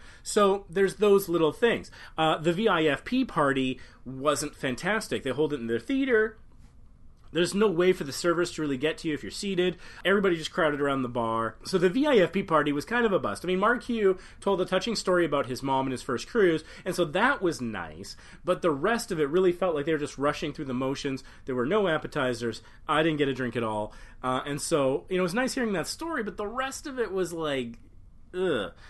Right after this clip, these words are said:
And so that's where you, I think, start to see, okay, this was, you know, not designed for the Carnival crowd because th-, there's no pig and anchor. They don't have it. There's not set up for the V I F P. I don't think they were thinking of people having tons of electronics that they were gonna plug in.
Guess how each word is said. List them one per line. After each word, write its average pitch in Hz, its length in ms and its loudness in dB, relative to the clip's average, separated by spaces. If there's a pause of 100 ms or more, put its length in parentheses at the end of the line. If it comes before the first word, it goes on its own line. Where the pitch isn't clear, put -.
(220)
And 180 120 2
so 202 180 2
that's 202 400 0
where 254 160 2
you, 196 260 -2
I 135 100 -2
think, 196 260 -4
start 156 480 0
to 160 140 -2
see, 151 500 0 (240)
okay, 147 340 -2 (380)
this 160 220 -2
was, 160 460 -2 (140)
you 143 120 -6
know, 131 120 -2
not 127 360 0
designed 117 480 -2
for 127 260 -6
the 110 80 -6
Carnival 113 380 -6
crowd 120 360 -2
because 113 260 -6 (240)
th-, 117 120 -4
there's 117 140 -8
no 139 80 -2
pig 131 140 -2
and 123 80 -2
anchor. 131 260 -4
They 113 100 -4
don't 127 200 -4
have 127 200 -4
it. 127 180 -6
There's 127 140 -4
not 147 140 -2
set 156 120 -6
up 156 120 -4
for 131 80 -12
the 120 60 -8
V 123 140 -4
I 104 140 -4
F 98 160 -10
P. 147 300 -4
I 123 100 -2
don't 123 220 -4
think 123 140 -6
they 135 100 -2
were 127 120 -2
thinking 123 300 -4
of 113 100 -6
people 117 300 -6
having 113 320 -6
tons 117 300 -6
of 113 100 -6
electronics 123 600 -6
that 113 100 -12
they 117 80 -4
were 107 100 -6
gonna 110 200 -8
plug 107 260 -8
in. 147 240 -4